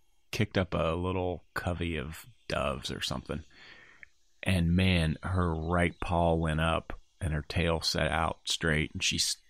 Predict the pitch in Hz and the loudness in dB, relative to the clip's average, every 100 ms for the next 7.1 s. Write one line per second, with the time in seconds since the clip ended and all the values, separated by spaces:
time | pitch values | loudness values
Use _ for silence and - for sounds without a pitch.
0 | - - 73 57 - 69 73 - - - | -20 -10 -6 -4 -6 -6 -2 -2 0 0
1 | 78 69 64 - - - - - - - | 0 0 -4 -6 -14 -20 -20 -20 -20 -20
2 | - - _ - - - 87 85 80 78 | -20 -20 _ -20 -14 -4 0 2 0 -2
3 | - - 92 82 87 90 90 85 80 85 | 2 4 4 4 2 2 2 2 2 2
4 | 87 95 85 85 78 - - - _ - | 4 4 4 0 -2 -8 -12 -20 _ -20
5 | - - 104 - 82 92 76 95 - _ | -8 4 6 6 4 4 2 0 -6 _
6 | - - - - 95 80 - 85 85 - | -20 -20 -20 -2 2 2 6 6 6 0
7 | 76 | -6